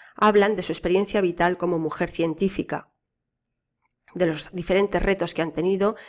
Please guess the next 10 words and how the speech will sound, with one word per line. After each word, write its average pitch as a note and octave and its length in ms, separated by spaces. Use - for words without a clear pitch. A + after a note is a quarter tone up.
y G3 60
las F#3+ 140
dificultades G#3 800
que - 140
han G3+ 80
encontrado F#3 540
en F#3+ 80
su F3+ 160
carrera D#3+ 340
profesional, - 680